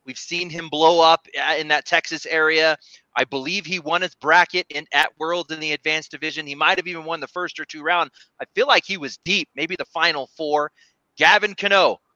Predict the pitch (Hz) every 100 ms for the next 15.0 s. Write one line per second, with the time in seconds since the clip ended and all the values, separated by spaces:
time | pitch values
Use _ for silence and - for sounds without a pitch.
0 | _ 185 202 196 - 165 147 110 92 -
1 | _ _ 107 156 190 208 190 190 196 180
2 | 165 160 165 156 160 143 110 95 - _
3 | _ _ 139 185 220 208 214 214 202 160
4 | 117 92 _ _ - 180 208 180 160 151
5 | 131 113 101 151 180 196 190 - 180 190
6 | 196 180 185 180 175 - 196 190 185 180
7 | 170 175 180 180 175 170 170 165 160 156
8 | 165 156 185 190 180 - 170 151 156 143
9 | - 143 - _ _ _ _ 196 254 165
10 | 147 202 277 165 175 180 160 170 147 139
11 | - 139 131 127 135 247 294 165 135 139
12 | 180 190 202 190 - 320 190 170 214 165
13 | 123 107 120 90 - 160 208 160 180 -
14 | 120 190 180 131 151 139 110 101 110 92